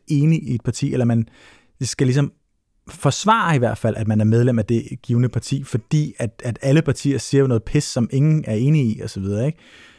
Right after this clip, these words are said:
Øhm, der vil altid være en, en grad af uenighed med et, et hvert parti, men det, det er der bare ikke rigtig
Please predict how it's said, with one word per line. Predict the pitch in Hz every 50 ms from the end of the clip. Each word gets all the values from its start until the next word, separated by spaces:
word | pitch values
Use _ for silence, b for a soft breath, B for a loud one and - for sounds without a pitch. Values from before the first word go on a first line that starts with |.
| B B B B -
Øhm, | 135 123 117 117 113 110 110 107 107 104 104 104
der | - 120
vil | 123 143
altid | 156 175 156 - 156
være | 143 135 131
en, | 131 123 - -
en | 127 117
grad | 113 120 139 143 143 127
af |
uenighed | 113 110 110 165 165 151 127 110 123 120
med | 120 113 110
et, | 113 131 -
et | 113 107
hvert | 139 - - -
parti, | 131 - - - 170
men | 143 135 117
det, | - 165 160 - -
det | 170
er | 156
der | 160 151
bare | 143 139 151
ikke | 147 -
rigtig | 147 143 - - 160 135 127 -